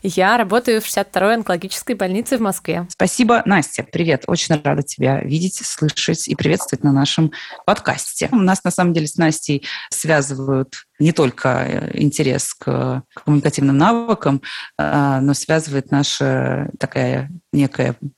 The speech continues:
Speaker 2: полу-, или даже не знаю, как бы ты, Настя, сказала, полуамериканскость. В общем, какой-то процент,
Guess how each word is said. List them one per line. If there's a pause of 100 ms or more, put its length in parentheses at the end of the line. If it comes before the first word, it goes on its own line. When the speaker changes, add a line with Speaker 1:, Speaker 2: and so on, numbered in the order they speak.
Speaker 2:
полу-,
или
даже
не
знаю,
как
бы
ты,
Настя,
сказала, (340)
полуамериканскость.
В
общем,
какой-то
процент,